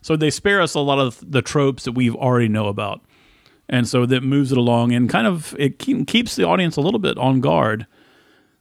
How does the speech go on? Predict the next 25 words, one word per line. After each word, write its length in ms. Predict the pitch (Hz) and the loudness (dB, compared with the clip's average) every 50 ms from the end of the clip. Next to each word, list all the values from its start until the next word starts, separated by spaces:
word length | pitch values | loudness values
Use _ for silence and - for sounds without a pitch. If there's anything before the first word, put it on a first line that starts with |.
| _ _ | _ _
um, 580 | - 127 123 117 113 110 113 104 101 107 113 127 - _ _ _ _ _ - _ _ _ _ - - | -2 0 0 2 0 0 -2 -2 -4 -6 -8 -10 -14 _ _ _ _ _ -20 _ _ _ _ -4 -2
and 140 | 139 135 135 | 0 2 2
not 200 | 147 139 131 135 | 2 2 2 2
really 200 | 143 139 127 120 | 2 2 2 2
settled 680 | 110 - - 175 196 175 131 113 117 110 107 - - - _ | 0 0 0 0 0 0 0 0 -2 -2 -6 -10 -12 -8 _
in, 140 | - 285 277 | 0 0 0
in 200 | - 160 165 147 | 2 0 2 2
a 60 | 143 | 2
good 240 | 131 123 165 175 151 | 2 2 0 0 0
way, 360 | 127 110 110 - - - - _ _ _ _ _ _ _ _ _ _ _ _ _ _ | 0 -2 -4 -6 -10 -14 -18 _ _ _ _ _ _ _ _ _ _ _ _ _ _
because 380 | - 123 113 139 135 123 113 120 | 0 2 4 4 2 2 2 2
you're 120 | 123 123 | 0 0
just, 400 | 120 117 123 127 120 - - - | 0 0 0 0 0 0 -2 -2
'cause 200 | - 131 120 113 | -2 0 0 2
you're, 240 | 120 120 117 113 107 - - _ _ _ _ _ - | 2 2 0 0 -2 -8 -14 _ _ _ _ _ -2
you're 120 | 143 127 | 0 2
having 200 | 160 170 147 143 | 2 2 2 2
to 60 | 131 | 2
keep 220 | - - 143 123 - | 2 2 0 2 2
up, 200 | 139 107 - - | 0 -2 -2 -2
you're 100 | 107 110 | -2 0
having 160 | 123 127 113 | 0 0 0
to 40 | 101 | 0
pay 140 | - 127 | 2 0
attention. 440 | 117 104 - 120 110 101 - 101 107 | 2 2 0 -2 -2 -2 -6 -10 -12